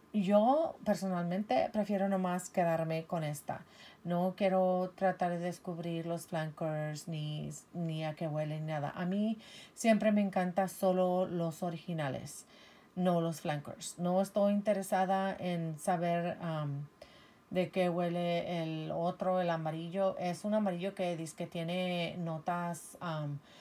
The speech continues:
amaderadas que se llama oud,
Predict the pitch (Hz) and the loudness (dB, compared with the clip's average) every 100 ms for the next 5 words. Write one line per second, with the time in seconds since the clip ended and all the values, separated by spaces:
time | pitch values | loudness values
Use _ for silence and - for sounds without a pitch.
0 | - - - 190 190 170 160 160 170 180 | -20 -18 -6 0 2 2 2 2 2 -2
1 | - 196 170 170 156 170 - - 185 190 | -4 -6 -6 -4 -2 -2 -4 -4 -2 0
2 | 240 294 | 0 -2